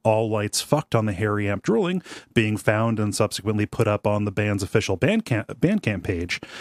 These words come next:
uh, what currently lost media do you hope will surface someday, uh, reasonably or otherwise?"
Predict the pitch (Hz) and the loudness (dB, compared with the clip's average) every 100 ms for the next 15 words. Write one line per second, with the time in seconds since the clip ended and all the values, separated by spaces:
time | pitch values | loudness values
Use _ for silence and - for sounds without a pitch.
0 | - - - 104 98 101 113 165 - - | -18 -4 0 2 2 0 0 0 0 0
1 | 170 160 175 143 113 101 98 110 107 101 | 0 2 0 -2 0 0 0 -2 -2 -2
2 | 98 90 82 82 110 135 110 92 92 87 | 0 -2 -4 -2 -2 -2 -2 0 -2 2
3 | 147 175 - 110 - - 156 101 85 - | 2 2 -2 -2 0 0 0 -2 -2 -2
4 | - - 95 87 87 78 78 - - - | 0 0 0 -2 -6 -8 -12 -14 -20 -20
5 | _ - 92 92 87 101 120 151 131 131 | _ -2 0 0 -2 0 2 0 0 0
6 | 131 135 - - 110 110 - 98 95 73 | 0 -4 -6 0 0 0 -2 -2 -2 -4
7 | 65 69 82 - - | -6 -6 -2 -2 -2